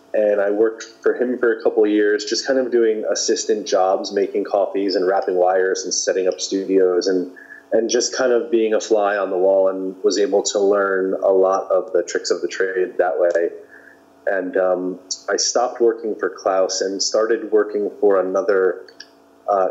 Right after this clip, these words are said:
composer, an American composer called Jim Dooley.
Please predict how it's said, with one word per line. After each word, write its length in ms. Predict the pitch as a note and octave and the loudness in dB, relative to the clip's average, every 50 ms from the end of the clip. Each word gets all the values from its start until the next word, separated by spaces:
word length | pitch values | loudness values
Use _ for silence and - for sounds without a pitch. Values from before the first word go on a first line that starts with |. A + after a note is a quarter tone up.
| - | -2
composer, 760 | - A#2 - - A#2+ A2+ A2+ G#2 G2+ G2 F#2 F2+ F2+ - - - | -2 -4 -2 2 2 2 2 2 2 2 2 2 2 0 -2 -2
an 120 | - G2+ G2 | -2 0 0
American 360 | G2 G#2 A#2 A#2+ A#2+ - - | 2 2 2 2 2 -2 -4
composer 460 | - A2 G2 - G#2 G2 F2 F#2 F2+ | -4 -4 -2 0 0 0 2 0 -2
called 440 | - - - G2 F#2 F2+ F2+ - - - - - _ - | -2 0 0 2 2 0 -2 -6 -16 -20 -20 -20 _ -6
Jim 260 | - A#2 G#2 G2 F#2+ | -4 -4 -2 -2 -2
Dooley. 380 | - G2 F#2+ F2+ F2 D#2+ D#2 | 0 2 4 4 4 2 0